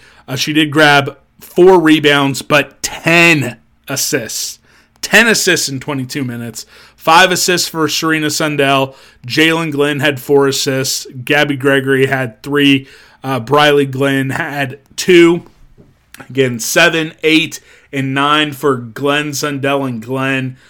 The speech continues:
Um, again, just a dominant game over Oral Roberts. Um, again, they have, um,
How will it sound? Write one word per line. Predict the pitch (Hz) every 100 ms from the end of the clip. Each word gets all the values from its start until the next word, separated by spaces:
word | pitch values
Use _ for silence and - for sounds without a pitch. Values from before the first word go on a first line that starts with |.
| _ _ -
Um, | 143 135 123 120
again, | 156 143 131 107
just | 143 170
a | 151
dominant | 139 139 180 185 185
game | 143 147 147 147 - _ -
over | 160 175 160
Oral | 160 165 160
Roberts. | 147 120 120 123 117 - - _ _ _ _
Um, | 151 151 143 147
again, | 151 151 131
they | 156 180
have, | 170 165 165 165 165 156 135 - - - -
um, | 147 143 143 143 131